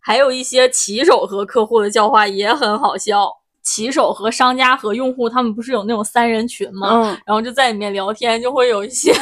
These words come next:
Speaker 1: <laughs> 很好笑的事情。然后就有一个订单很好笑，就恰巧这个用户跟这个骑手的头像是一致的，
Speaker 2: 嗯。
Speaker 1: 这个用户也用骑手头像，然后他就艾特商家说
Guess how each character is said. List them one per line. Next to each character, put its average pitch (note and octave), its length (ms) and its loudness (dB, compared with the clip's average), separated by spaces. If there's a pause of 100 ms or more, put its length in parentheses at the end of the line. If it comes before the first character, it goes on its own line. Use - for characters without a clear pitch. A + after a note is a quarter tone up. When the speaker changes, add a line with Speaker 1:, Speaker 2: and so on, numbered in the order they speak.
(180)
Speaker 1:
<laughs> - 300 -20
很 A3 140 0
好 B3 180 6
笑 A#3 200 2
的 A3 80 -2
事 A#3 200 -6
情。 G#3+ 140 -8 (320)
然 G#3+ 80 2
后 A#3+ 80 2
就 C#4 60 0
有 B3+ 120 4
一 G#3 80 -2
个 A3+ 140 2
订 A#3+ 240 -2
单 A#3+ 180 2
很 A#3 160 -4
好 G#3+ 160 0
笑， G#3+ 140 -4
就 G#3+ 140 -8
恰 C#4 320 -2
巧 F#3+ 240 -4
这 A#3+ 100 -6
个 A3+ 140 -2
用 A3+ 260 -4
户 G#3+ 240 -6
跟 A3 180 -6
这 A3 140 -2
个 A3 100 -2
骑 G3 300 -10
手 A#3+ 260 -2 (380)
的 C#3+ 400 -2 (380)
头 F#3+ 280 -4
像 C4+ 320 2
是 A3+ 160 -10
一 G3 220 -12
致 A#3 180 -6
的， A3+ 80 2
Speaker 2:
嗯。 A#3 280 4
Speaker 1:
这 C4+ 80 -2
个 B3+ 60 2
用 C4+ 140 -2
户 D4 160 -2
也 G#3+ 140 0
用 A3+ 220 -2
骑 G#3+ 180 -6
手 A3 160 0
头 G#3 160 -10
像， A3 160 0
然 A3 80 0
后 A3 80 0
他 B3+ 140 0
就 B3+ 80 2
艾 B3+ 200 2
特 A3+ 120 -2
商 A#3 180 -4
家 A3+ 160 -2
说 A3+ 180 -4